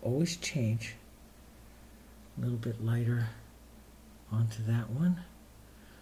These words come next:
Slightly different color. Let's put just a touch of that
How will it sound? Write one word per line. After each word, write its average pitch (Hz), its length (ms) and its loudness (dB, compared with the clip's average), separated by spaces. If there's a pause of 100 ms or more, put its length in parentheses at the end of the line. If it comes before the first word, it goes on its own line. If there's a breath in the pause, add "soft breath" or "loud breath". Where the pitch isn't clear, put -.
(240 loud breath)
Slightly 113 300 -2
different 113 400 -4
color. 120 340 0
Let's 113 180 -6
put - 260 -12
just 120 320 -6
a - 20 -16 (100)
touch 117 300 -4
of 120 80 -6
that 117 180 0